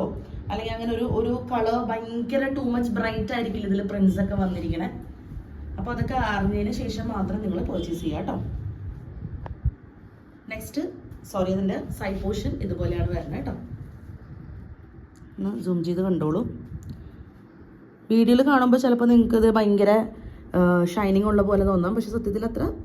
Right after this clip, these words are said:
ഷൈനിങ് ഉള്ള മെറ്റീരിയൽ അല്ല. ബ്ലോക്ക് പ്രിന്റ്സ് കാരണമുള്ള ഭംഗിയാണ് കേട്ടോ മെറ്റീരിയലിന് വരുന്നത്. ടാസൽസും കൊടുത്തിട്ടുണ്ട് കേട്ടോ, ഇതുണ്ടോ, നല്ല ക്വാളിറ്റി ഉള്ള ടാസൽസ് ആണ്. അവര് കെട്ടിയേക്കുന്ന ആ ഒരു രീതി നോക്കോളൂ കേട്ടോ.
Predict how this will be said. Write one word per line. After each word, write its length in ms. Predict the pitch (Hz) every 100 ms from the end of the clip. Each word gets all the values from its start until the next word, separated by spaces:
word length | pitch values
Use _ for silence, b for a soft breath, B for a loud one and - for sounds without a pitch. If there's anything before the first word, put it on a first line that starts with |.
| -
ഷൈനിങ് 300 | - 208 202
ഉള്ള 160 | 220 214 214
മെറ്റീരിയൽ 300 | 190 185 190
അല്ല. 180 | 180 262 208
ബ്ലോക്ക് 220 | 208 196 -
പ്രിന്റ്സ് 240 | 202 202 226
കാരണമുള്ള 340 | 202 185 202 226
ഭംഗിയാണ് 320 | 190 175 160
കേട്ടോ 180 | 160 294 190
മെറ്റീരിയലിന് 400 | 175 160 151 151
വരുന്നത്. 280 | 151 - - - - B B B B
ടാസൽസും 500 | 233 214 220 220 277 294
കൊടുത്തിട്ടുണ്ട് 380 | 196 180 170
കേട്ടോ, 140 | 185 185
ഇതുണ്ടോ, 260 | 185 156 - - - - - - - - - B B B -
നല്ല 180 | 180 190 -
ക്വാളിറ്റി 480 | 185 180 185 185 247
ഉള്ള 100 | 214 214
ടാസൽസ് 420 | 190 170 185 185
ആണ്. 80 | 190 185
അവര് 100 | 185
കെട്ടിയേക്കുന്ന 480 | 196 196 208 202 226 226
ആ 20 |
ഒരു 80 | 233 226
രീതി 200 | 190 190
നോക്കോളൂ 300 | 196 190 165
കേട്ടോ. 140 | 175